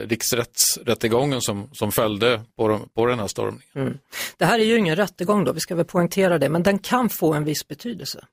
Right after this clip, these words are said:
Speaker 1: Ja, eh, ifall det är så att justitiedepartementet, eh, bestämmer sig för att man efter de här, eh, hearingen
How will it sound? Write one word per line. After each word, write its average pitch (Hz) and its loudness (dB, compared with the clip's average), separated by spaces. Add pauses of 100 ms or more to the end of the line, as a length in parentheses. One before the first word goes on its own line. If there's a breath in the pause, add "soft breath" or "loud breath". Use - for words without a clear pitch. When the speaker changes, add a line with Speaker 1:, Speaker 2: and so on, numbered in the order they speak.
(460 loud breath)
Speaker 1:
Ja, 175 2 (160)
eh, 135 2 (100)
ifall 175 0
det 139 2
är 117 2
så 120 0
att 113 -2
justitiedepartementet, 117 -2 (140)
eh, 123 0
bestämmer 117 -2
sig 110 -4
för 107 2
att 101 -2
man 104 0
efter - -4
de 131 0
här, 101 -2 (200)
eh, 101 -4
hearingen 107 -2